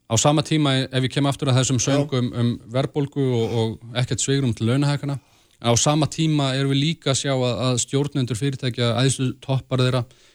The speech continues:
Speaker 1: eru að fá gríðarlegu launahækkanir og fengu á síðasta ári. Þegar að þeir sögðu hinni sömu að það væri ekkert svigrúm til
Speaker 2: Mm.
Speaker 1: eins eða neins.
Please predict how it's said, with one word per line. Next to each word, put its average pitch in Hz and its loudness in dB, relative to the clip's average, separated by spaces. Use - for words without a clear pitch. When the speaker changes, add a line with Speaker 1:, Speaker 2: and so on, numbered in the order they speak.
Speaker 1:
eru 123 4
að 113 2
fá 127 -2
gríðarlegu 120 0
launahækkanir 107 0
og 110 -4
fengu 117 2
á 107 4
síðasta 107 2
ári. 87 -4
Þegar 110 2
að 107 2
þeir 110 0
sögðu 110 0
hinni 110 2
sömu 147 0
að 120 0
það 120 0
væri 123 2
ekkert 135 -4
svigrúm 131 2
til 127 2
Speaker 2:
Mm. 123 -4
Speaker 1:
eins 120 2
eða 117 0
neins. 85 -2